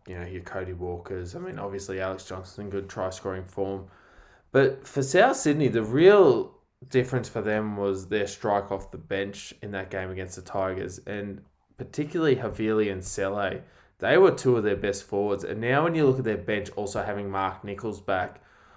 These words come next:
I think throughout the eighty minutes, they're, they're, they're hopefully gonna be more of an eighty-minute team when that forward rotation happens. Uh, we know they've got a couple of players backing up. Um,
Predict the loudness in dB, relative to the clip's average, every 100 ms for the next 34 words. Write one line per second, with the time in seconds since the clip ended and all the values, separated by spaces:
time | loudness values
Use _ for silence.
0 | _ 0 0 2 -2 -4 -10 -16 -4 0
1 | 2 0 -2 -6 -6 -6 -6 -6 -4 -6
2 | -6 -6 -4 2 2 2 -2 2 0 4
3 | 4 4 4 6 6 4 4 4 4 2
4 | 2 0 -2 -4 -6 -6 -4 -4 -8 -16
5 | -12 -6 -2 -4 -2 -2 0 2 0 0
6 | -4 -4 -10 -4 -4 -4 -6 -6 -12 _
7 | -20 -6 -4 0 4 4 6 8 6 4
8 | -2 -2 -2 -2 0 0 0 -2 -2 -4
9 | -2 0 -2 -8 -10 -6 -6 -6 -10